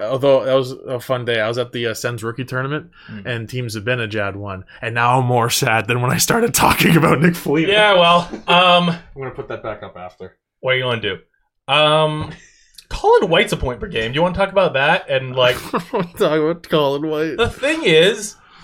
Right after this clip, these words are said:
Speaker 2: um, it's always great to check up on, uh, people that are out of your, you gotta check up on people, is what I'm saying.
Speaker 1: Yeah, yeah, yeah.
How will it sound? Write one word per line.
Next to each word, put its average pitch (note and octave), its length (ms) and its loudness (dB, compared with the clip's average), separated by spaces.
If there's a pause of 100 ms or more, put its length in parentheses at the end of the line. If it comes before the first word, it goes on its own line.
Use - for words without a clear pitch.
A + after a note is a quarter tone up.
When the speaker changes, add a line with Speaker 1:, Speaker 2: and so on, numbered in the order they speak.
(160)
Speaker 2:
um, E3 400 4
it's E3 220 -6
always F3+ 320 2
great D3 260 0
to D3 100 -6
check C#3 320 0
up C3 300 2
on, A2+ 640 -4 (540)
uh, A2+ 240 -4
people A#2 280 -14
that A2+ 100 0
are A2 80 2
out G#2+ 160 -2
of A2 60 -8
your, G#2+ 160 -10
you B2 100 -16
gotta D#3 200 2
check D#3 240 -2
up A2 100 -6
on G2+ 100 -6
people, F#2 320 -14
is F#2+ 120 -12
what G2+ 100 -6
I'm G2+ 60 -16
saying. F#2 280 -12
Speaker 1:
Yeah, C3+ 180 2
yeah, G#2+ 220 0
yeah. F#2+ 220 -8